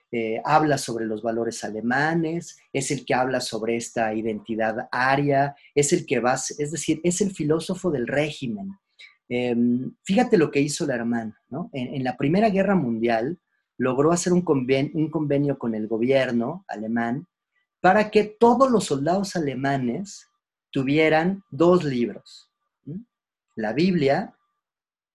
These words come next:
Nuevo Testamento, y el Zaratustra, en edición de bolsillo. Entonces, dicen que fueron, no sé,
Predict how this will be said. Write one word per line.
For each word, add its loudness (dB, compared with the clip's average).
Nuevo -6
Testamento, -8
y 0
el -4
Zaratustra, -12
en -2
edición -4
de -4
bolsillo. -14
Entonces, -4
dicen -8
que -4
fueron, -2
no -6
sé, -8